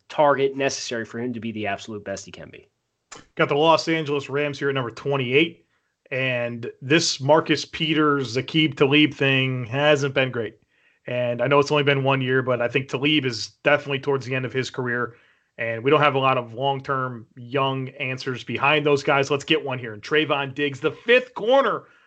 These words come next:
Speaker 2: of the first round out of Alabama. And, uh,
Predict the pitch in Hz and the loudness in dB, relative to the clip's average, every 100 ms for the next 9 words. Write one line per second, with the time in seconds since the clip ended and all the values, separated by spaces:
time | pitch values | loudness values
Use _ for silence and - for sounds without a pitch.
0 | _ _ 151 139 143 - 180 175 139 160 | _ _ 0 0 -4 0 0 0 -2 0
1 | 170 151 135 135 147 143 151 143 120 143 | 2 0 -2 0 0 4 2 2 0 0
2 | 156 131 117 - _ _ _ _ 143 143 | 2 0 -6 -10 _ _ _ _ -2 -2
3 | 147 143 151 151 151 139 | -2 0 4 6 6 2